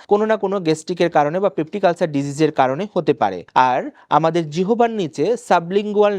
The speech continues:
নাইট্রোগ্লিসারিন স্প্রে করার পরে যদি ব্যথা কমে যায়, তাহলে এটা অবশ্যই হার্টের ব্যথা অথবা esophageal স্পাজম। এরপরে হলো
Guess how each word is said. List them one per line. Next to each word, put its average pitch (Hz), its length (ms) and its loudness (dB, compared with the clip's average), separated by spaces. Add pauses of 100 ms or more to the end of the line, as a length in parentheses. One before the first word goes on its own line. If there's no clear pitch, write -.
নাইট্রোগ্লিসারিন 180 840 0
স্প্রে 233 360 0 (100)
করার 202 380 2
পরে 190 420 2 (100)
যদি 226 220 -4
ব্যথা 160 260 0
কমে 147 320 -2
যায়, 151 300 2 (380)
তাহলে 214 380 2
এটা 160 180 0 (440)
অবশ্যই 180 600 0 (300)
হার্টের 131 340 0
ব্যথা 110 300 0 (200)
অথবা 208 300 0
esophageal 202 640 0
স্পাজম। 143 560 0 (240)
এরপরে 220 360 4
হলো 185 240 2